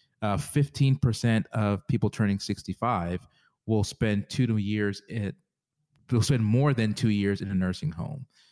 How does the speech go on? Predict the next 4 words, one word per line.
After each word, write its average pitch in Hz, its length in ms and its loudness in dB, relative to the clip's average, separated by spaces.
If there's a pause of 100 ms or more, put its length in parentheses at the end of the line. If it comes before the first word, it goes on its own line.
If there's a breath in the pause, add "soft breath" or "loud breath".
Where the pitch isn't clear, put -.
(320 soft breath)
Um, 95 460 -2 (440 soft breath)
seventy 139 460 2
percent 117 640 -2
of 95 440 -4